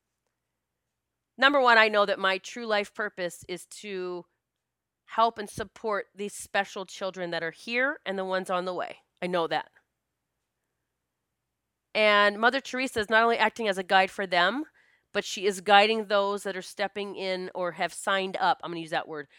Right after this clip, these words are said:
who have signed up to help these children.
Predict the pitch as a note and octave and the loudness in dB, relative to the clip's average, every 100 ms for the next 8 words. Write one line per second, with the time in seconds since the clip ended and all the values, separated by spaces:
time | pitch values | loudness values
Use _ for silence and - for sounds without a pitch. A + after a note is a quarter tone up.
0 | _ _ - A#3 A3 F#3+ - A#3+ A#3 A#3 | _ _ -8 0 0 -2 0 2 2 0
1 | A3+ - G#3 - - - _ _ _ _ | -4 2 2 2 -14 -20 _ _ _ _
2 | _ _ _ _ _ _ _ _ _ _ | _ _ _ _ _ _ _ _ _ _
3 | _ _ _ _ - A3 A3 G#3+ G3 - | _ _ _ _ -12 -2 -2 -2 -8 -12
4 | - D3+ D#2+ E2 | -12 -12 -14 -20